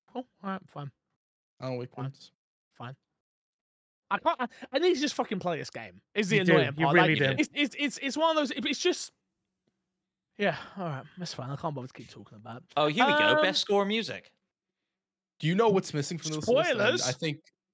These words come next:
Speaker 2: I think
Speaker 1: <laughs>
Speaker 2: Matt P might agree with me. Oh, first do your whole
Speaker 1: No,
Speaker 2: rigmarole,
Speaker 1: no,
Speaker 2: it's
Speaker 1: go on,
Speaker 2: okay.
Speaker 1: go on, no, go on, no, please, go
Speaker 2: Uh,
Speaker 1: on.
Speaker 2: why is Lies of P not on this list?
Speaker 4: For best
Speaker 1: Oh,
Speaker 4: score
Speaker 1: what, best
Speaker 4: music.
Speaker 1: score?
Speaker 2: Yeah.
Speaker 1: Oh.
Speaker 4: Yeah,
Speaker 2: Lies of
Speaker 4: man.
Speaker 2: P has, in my opinion, the best score out of,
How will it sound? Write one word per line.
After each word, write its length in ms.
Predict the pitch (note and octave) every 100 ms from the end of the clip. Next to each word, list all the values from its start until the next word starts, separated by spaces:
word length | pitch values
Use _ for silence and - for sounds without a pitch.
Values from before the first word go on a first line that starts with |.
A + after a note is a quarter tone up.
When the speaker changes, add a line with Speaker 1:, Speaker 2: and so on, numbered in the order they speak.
| -
Speaker 2:
I 60 | B2
think 240 | C#3 B2+
Speaker 1:
<laughs> 180 | - C4+
Speaker 2:
Matt 240 | A#2 A2+
P 160 | - B2
might 280 | A#2 A2+ G#2+ -
agree 240 | G2+ G#2+
with 160 | A#2 -
me. 180 | A#2 B2
Oh, 220 | C#3 C#3+ C3
first 360 | F3 F3 -
do 80 | D3+
your 220 | D3 C3
whole 440 | D3+ E3 A#2+ B2+ -
Speaker 1:
No, 60 | -
Speaker 2:
rigmarole, 320 | - A4 -
Speaker 1:
no, 100 | A3
Speaker 2:
it's 80 | A3+
Speaker 1:
go 80 | C4
on, 40 | G#3+
Speaker 2:
okay. 80 | D#4
Speaker 1:
go 100 | B3
on, 80 |
no, 140 | D#4+ A3+
go 160 | C#4+
on, 100 | A#3+
no, 140 | D#4 A3+
please, 220 | A#3 G#3
go 60 | A#2
Speaker 2:
Uh, 100 | A2+
Speaker 1:
on. 80 | D4+ _ _ _ -
Speaker 2:
why 180 | C3+ G#3+
is 120 | F3+
Lies 180 | D#3 B2+
of 80 | -
P 140 | A#2+
not 220 | A#2 C#3
on 100 | C#3+
this 160 | D#3+ -
list? 380 | F3 - - - _
Speaker 4:
For 100 | D#3
best 200 | C3+ C4
Speaker 1:
Oh, 20 |
Speaker 4:
score 160 | A3+ B3 C3+
Speaker 1:
what, 80 |
best 200 | C#3+ A3+
Speaker 4:
music. 60 | G#3
Speaker 1:
score? 160 | A3+ D#4+ - _ _ _ -
Speaker 2:
Yeah. 500 | A2+ B2 D3+ A2 C#3+ _ _
Speaker 1:
Oh. 280 | E3 D3 G#2 - _ _ _ _ -
Speaker 4:
Yeah, 80 | C3+
Speaker 2:
Lies 140 | E3
of 60 | G3
Speaker 4:
man. 60 |
Speaker 2:
P 80 | F#3
has, 300 | C#3+ C#3 - - _ _ _ _ _ _ _ _ -
in 120 | C#3+
my 160 | C3 C#3+
opinion, 500 | D#3+ G3 G#3 A3+ G#3+ C#3+
the 120 | D3+
best 260 | A2+ B2 -
score 320 | - D#2 F2
out 160 | A#2+ A#2
of, 160 | A#2